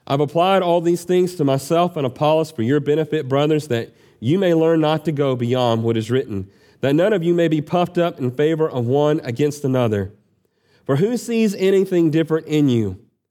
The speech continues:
What do you have that you did not receive? If then you received it, why do you boast if you did not receive it?"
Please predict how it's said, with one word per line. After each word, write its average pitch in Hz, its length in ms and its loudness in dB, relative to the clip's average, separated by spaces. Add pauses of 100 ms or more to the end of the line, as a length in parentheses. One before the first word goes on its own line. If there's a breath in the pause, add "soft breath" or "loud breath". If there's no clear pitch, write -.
(240)
What 151 160 0
do 226 80 0
you 214 100 0
have 175 340 2
that 135 100 -4
you 139 140 0
did 147 180 0
not 143 260 0
receive? 117 640 -2 (680)
If 151 240 -4
then 160 200 2
you 160 120 4
received 143 440 0
it, 123 260 -4 (400)
why 123 240 0
do 139 80 0
you 139 140 2
boast 113 560 -4 (580)
if - 180 -12
you 107 60 -2
did 107 200 0
not 107 200 -2
receive 98 400 -6
it?" 82 140 -10